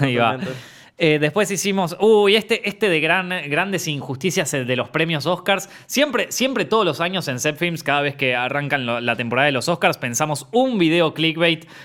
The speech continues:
Speaker 1: para meter sobre los Oscars. Y siempre les va bien a esos
Speaker 2: Sí.
Speaker 1: videos. Siempre les va bien. Este, así que, eh, un, un, un videíto clickbait de los Oscars que les fue súper bien,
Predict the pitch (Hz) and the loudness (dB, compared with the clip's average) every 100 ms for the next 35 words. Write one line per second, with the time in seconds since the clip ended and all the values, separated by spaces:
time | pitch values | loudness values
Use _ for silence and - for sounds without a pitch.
0 | - 123 127 123 147 151 127 123 113 113 | 0 2 2 0 0 0 -2 -4 -2 -2
1 | 113 185 202 175 - 214 - 339 359 240 | -2 -2 0 -4 -4 -4 0 0 0 0
2 | 202 277 269 262 165 143 127 190 110 98 | 0 0 0 0 -2 -2 2 2 0 -6
3 | - - - 262 247 202 180 208 226 175 | -14 -16 -2 0 2 2 4 4 4 4
4 | 175 190 202 151 185 190 175 131 - - | 2 2 2 2 0 2 0 0 -8 -10
5 | - 156 143 156 - 214 214 214 226 220 | 0 2 2 0 -2 -2 -2 -2 -2 -2
6 | 214 - 226 214 185 185 208 196 190 202 | -6 -4 -2 2 4 2 2 0 2 0
7 | 190 175 143 139 127 190 220 170 135 123 | 2 0 2 0 0 0 0 0 -2 -2
8 | 165 156 160 147 156 190 | -2 -2 0 2 4 2